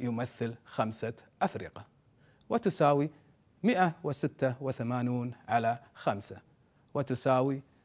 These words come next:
ث-، سبعة وثلاثون وأثنان من عشرة. الآن بند واحد ثمانية، الوسيط والمنوال.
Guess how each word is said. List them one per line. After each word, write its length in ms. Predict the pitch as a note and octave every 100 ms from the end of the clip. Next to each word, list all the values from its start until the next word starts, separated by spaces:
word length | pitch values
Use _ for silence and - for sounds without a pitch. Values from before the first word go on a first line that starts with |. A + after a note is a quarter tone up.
| _ _
ث-، 100 | - -
سبعة 360 | - F#3 C3 A#2+
وثلاثون 680 | B2 A#2 A2+ A#2+ A#2 A2+ A2 _ _ _ -
وأثنان 600 | A2 A2 A2 A2 G#2+ A2 - -
من 320 | A2+ G#2 A2 -
عشرة. 360 | - - - - _ _ _ _ _ _ _ _ _ _ _ _ _ _ _ _ _ _ _ _ _ _ _ -
الآن 360 | G3+ C#4+ C4+ - _ _ _ _ _ _ -
بند 320 | E3 E3+ E3+
واحد 500 | D#3+ D3+ C#3+ - C#3+ - -
ثمانية، 500 | - G3 A#2 F#2+ A2+ - _ _ -
الوسيط 520 | A3 E3 C3+ B2+ C3 C3+ - _ _ _ _ _
والمنوال. 800 | G3+ C#3+ C#3 D#3 G3 B3+ A#2 -